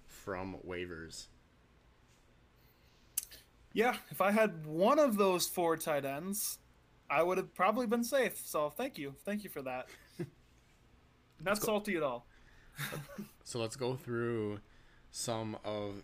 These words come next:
Speaker 1: the Gulag waivers that happened this week. So first of all, oh my God, Andy spent two-thirds of her budget, six hundred sixty-six dollars,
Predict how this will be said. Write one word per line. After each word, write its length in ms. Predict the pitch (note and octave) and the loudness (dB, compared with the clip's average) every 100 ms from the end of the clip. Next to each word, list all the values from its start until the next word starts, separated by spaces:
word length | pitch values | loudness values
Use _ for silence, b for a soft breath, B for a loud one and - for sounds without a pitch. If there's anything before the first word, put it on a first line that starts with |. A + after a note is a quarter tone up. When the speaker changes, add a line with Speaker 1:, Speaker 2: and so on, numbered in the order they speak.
| G2+ | -12
Speaker 1:
the 140 | G2+ G2 | -10 -8
Gulag 420 | A2+ A2+ G2+ F#2+ | -6 -4 -4 -4
waivers 500 | F2+ F#2 F#2+ G#2 A2 | -4 -4 -2 -2 -2
that 140 | A2+ | -6
happened 360 | G#2+ A2+ A#2+ A2 | -6 -8 -8 -8
this 100 | G#2+ - | -10 -8
week. 180 | C3 C3+ - | -8 -10 -16
So 200 | - - | -14 -14
first 260 | F#2 C3+ C#3 | -6 -6 -4
of 80 | A#2+ | -2
all, 240 | A#2 G2 | -2 -2
oh 60 | F#2+ F2 | -8 -12
my 80 | E2 | -14
God, 260 | E2+ E2+ E2+ - | -10 -10 -10 -10
Andy 600 | G#2+ B2+ C3+ C3+ C3 - - | -6 -4 -2 -2 -4 -6 -12
spent 360 | - A#2+ G#2 - | -10 -8 -8 -10
two-thirds 1300 | - - C3 C3+ C#3+ - - _ - B2+ A#2 A2+ A#2 | -18 -8 -4 -4 -4 -10 -20 _ -6 -4 -2 -4 -6
of 200 | - A2 | -8 -8
her 100 | G#2+ | -6
budget, 420 | F#2+ G2 F#2+ E2+ - b b - | -4 -4 -4 -8 -12 b b -14
six 280 | - A#2+ | -8 -6
hundred 300 | B2+ B2+ B2+ | -4 -4 -4
sixty-six 560 | - A#2 - A2+ A2+ - | -6 -10 -10 -8 -10 -8
dollars, 340 | G2+ G2+ G2+ | -6 -4 -6